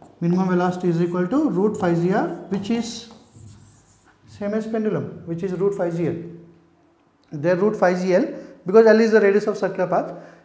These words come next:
here R is the radius, so we are getting root five G L. Means this particular circular motion and, uh, simple pendulum vertical circular motion not differ, they, they are not different, they are same, except their string is there.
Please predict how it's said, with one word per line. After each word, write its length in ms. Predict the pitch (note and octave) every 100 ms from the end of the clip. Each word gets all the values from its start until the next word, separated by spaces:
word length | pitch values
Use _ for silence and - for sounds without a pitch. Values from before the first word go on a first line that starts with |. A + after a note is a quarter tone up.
| -
here 180 | A3+ A#3
R 280 | G3+ G#3+
is 120 | A#3 G#3+
the 80 |
radius, 460 | G#3 G3 C4+ G4+ -
so 140 | G#3
we 140 | F#3+ F#3+
are 80 | F#3+
getting 300 | F#3 A3 G3
root 160 | F#3+
five 220 | F#3 C#3+
G 120 | C3+ C3
L. 120 | - - - - _ _ -
Means 360 | G#3+ C#4 - - F#3+ C#3 C3+
this 240 | C#4 -
particular 480 | - G#3+ A3 A3+ A3+
circular 320 | A3 - G#3+
motion 580 | G#3+ G#3 C4 D4+ - -
and, 300 | F3+ F3 E3+
uh, 360 | D#3 - - -
simple 580 | - - B3 B3+ C4 B3
pendulum 380 | A#3 G#3+ A3
vertical 300 | G#3+ G#3 -
circular 280 | G#3 G#3 G#3
motion 380 | G3+ G#3 G#3 D#3
not 260 | E3+ G#3+ E3+
differ, 560 | E3+ A3 - - - - - _ -
they, 140 | D#3+
they 320 | D#3+ F3 E3
are 100 | F3+
not 280 | F3 G#3+ G#3+
different, 480 | F#3 G3 B3 - G#3+
they 120 | F3+
are 60 | F3
same, 600 | F3 A#3+ F#3+ C#4+ - - - _ -
except 540 | G3 G3+ C#4+ - - - -
their 260 | D3 E3 F#3+
string 420 | G3 - B3 C4
is 160 | B3+ G3+
there. 400 | B3 - -